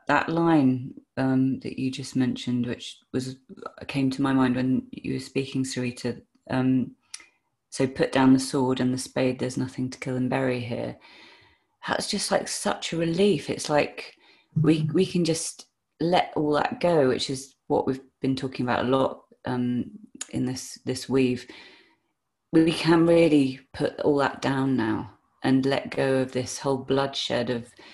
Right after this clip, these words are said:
whatever it is, literal and, um, within the mind, within the nervous system, metaphorical, all of that, um, destruction, which has left us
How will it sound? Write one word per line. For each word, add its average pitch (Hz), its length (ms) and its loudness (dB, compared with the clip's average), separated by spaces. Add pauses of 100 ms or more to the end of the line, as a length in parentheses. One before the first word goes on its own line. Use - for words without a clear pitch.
(380)
whatever 160 420 6
it - 180 6
is, 143 220 6
literal 139 680 2
and, 131 680 4
um, 127 720 -2 (260)
within 131 300 4
the 131 40 8
mind, 143 380 6
within 127 300 2
the 135 80 4
nervous 131 240 0
system, 135 420 -2
metaphorical, 139 920 0 (360)
all 170 340 8
of 165 140 0
that, 120 340 2 (580)
um, 127 440 4 (260)
destruction, - 1120 0 (920)
which 139 280 4
has 139 540 2
left 139 460 4
us - 420 -2